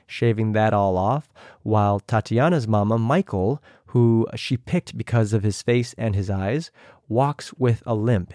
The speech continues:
and seems to be having trouble walking in heels. It kinda seems as though Tatiana's plan has, uh, kind of backfired, maybe? According to Pandora, her mama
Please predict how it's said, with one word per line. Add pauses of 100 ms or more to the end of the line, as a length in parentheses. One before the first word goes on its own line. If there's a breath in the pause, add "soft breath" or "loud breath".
and
seems
to
be
having
trouble
walking
in
heels. (560 soft breath)
It
kinda
seems
as
though
Tatiana's
plan
has,
uh,
kind
of
backfired,
maybe? (600 loud breath)
According
to
Pandora, (160)
her
mama